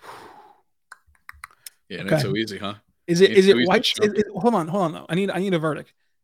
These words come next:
Speaker 2: Is it White Sox a surprise playoff team? Like, I don't think that they're, I don't think that's a surprise.
Speaker 1: <sighs> I would say, yeah, a little bit,
Speaker 2: Okay,
Speaker 1: just
Speaker 2: then
Speaker 1: because
Speaker 2: they're
Speaker 1: Minnesota and, and Cleveland.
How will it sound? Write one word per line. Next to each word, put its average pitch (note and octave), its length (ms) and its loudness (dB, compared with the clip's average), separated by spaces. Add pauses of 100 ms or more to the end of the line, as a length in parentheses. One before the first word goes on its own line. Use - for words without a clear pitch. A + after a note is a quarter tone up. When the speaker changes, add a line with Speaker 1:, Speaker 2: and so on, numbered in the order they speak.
(100)
Speaker 2:
Is D#3+ 100 -4
it E3+ 60 -2
White F#3 220 0
Sox - 280 -4
a G3 40 -8
surprise F#3+ 360 -6
playoff G3+ 240 -6
team? A3 220 -8
Like, G3 180 -8
I - 40 -8
don't F3+ 100 -4
think F3+ 140 -6
that E3 80 -8
they're, D#3 260 -8
I D#3+ 40 -8
don't F3+ 80 -6
think F3 120 -6
that's - 120 -20
a D3 40 -18
surprise. - 480 -16 (420)
Speaker 1:
<sighs> - 1040 -12
I A3 120 6
would A3+ 160 4
say, C3 200 0
yeah, E2+ 480 -8 (180)
a A2+ 60 -4
little F2+ 300 -6
bit, E2+ 160 -8
Speaker 2:
Okay, F3 140 0
Speaker 1:
just D#3+ 140 4
Speaker 2:
then D#3+ 100 2
Speaker 1:
because E3 140 2
Speaker 2:
they're D#3+ 40 -2
Speaker 1:
Minnesota A#2+ 560 -2
and, F2+ 380 -8
and E2+ 180 -12
Cleveland. E2 400 -14